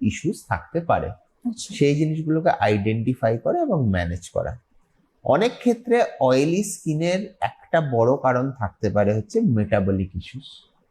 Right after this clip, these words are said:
Speaker 1: মেটাবলিক ইস্যুস মানে, দেখবেন যাদের অয়েলি স্কিনের সমস্যা বেশি থাকে,
Speaker 2: হুম।
Speaker 1: অনেক ক্ষেত্রেই তারা also are fighting with বিভিন্ন রকমের ওবেসিটি এবং মেটাবলিক ইস্যুস।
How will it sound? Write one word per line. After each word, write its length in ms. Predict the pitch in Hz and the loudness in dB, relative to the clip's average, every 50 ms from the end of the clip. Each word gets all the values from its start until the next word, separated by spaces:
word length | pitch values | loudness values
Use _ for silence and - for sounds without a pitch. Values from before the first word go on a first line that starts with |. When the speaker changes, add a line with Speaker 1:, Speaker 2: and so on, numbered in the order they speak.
| _ _ _ _ _ _ _ _ _ _ _ 113 | _ _ _ _ _ _ _ _ _ _ _ 0
Speaker 1:
মেটাবলিক 560 | 120 127 - 143 139 143 156 165 165 160 151 | 2 4 4 4 4 4 4 2 2 0 -2
ইস্যুস 240 | 139 131 151 139 135 - 135 | -4 -4 -4 -4 -4 -4 -2
মানে, 360 | 135 120 127 147 214 302 269 - _ _ - 131 131 | -2 0 0 0 -2 -4 -6 -10 _ _ -8 -2 0
দেখবেন 380 | 131 143 147 151 180 185 180 | 2 2 2 2 0 0 2
যাদের 260 | 147 139 131 135 147 147 - - | 4 4 4 4 4 2 0 0
অয়েলি 360 | - 120 127 127 135 151 170 | 2 4 4 4 4 4 2
স্কিনের 280 | 165 - - 160 165 180 | 0 -2 -4 -2 -2 -4
সমস্যা 480 | 175 - 151 131 131 143 - - 160 | -4 -2 -2 -2 -2 -4 -4 -2 0
বেশি 300 | 151 120 113 - - 175 | 2 2 2 2 2 0
থাকে, 460 | 165 170 107 98 - 113 139 202 262 - _ _ - | 2 2 0 0 2 2 2 2 0 -4 _ _ -2
Speaker 2:
হুম। 200 | 240 226 220 220 | -2 0 2 2
Speaker 1:
অনেক 220 | 123 127 135 151 147 | 2 2 2 0 0
ক্ষেত্রেই 320 | - 165 170 175 180 180 | -2 -4 -2 -2 -2 -2
তারা 640 | 170 - 135 113 110 113 123 139 156 175 185 - - - _ _ - | -2 0 2 2 4 4 4 2 2 0 -4 -8 -12 -18 _ _ 0
also 360 | 131 139 139 143 143 - 208 | 2 2 2 2 0 -2 -2
are 160 | 202 180 175 185 - - | 0 0 -2 -2 0 0
fighting 420 | 127 117 127 131 - 147 143 143 | 2 2 2 0 -2 -4 -4 -4
with 200 | 160 185 180 160 | -4 -4 -2 -2
বিভিন্ন 360 | 131 117 117 123 127 127 120 | 0 0 0 0 0 0 2
রকমের 600 | 120 120 117 - 123 127 131 143 165 185 - - _ _ _ _ _ _ - | 2 0 0 0 -2 0 0 0 0 -2 -4 -10 _ _ _ _ _ _ 0
ওবেসিটি 720 | - 135 131 143 160 160 - - 165 170 185 185 196 233 - _ _ _ _ - | 2 2 4 4 2 2 2 -2 -2 -2 -2 -4 -4 -6 -10 _ _ _ _ -2
এবং 240 | - 113 113 113 110 | 0 2 2 2 2
মেটাবলিক 520 | 101 98 - 85 90 90 90 90 92 92 | 0 0 0 0 -2 -2 -2 -4 -4 -6
ইস্যুস। 280 | 85 87 - - 117 | -8 -10 -10 -12 -14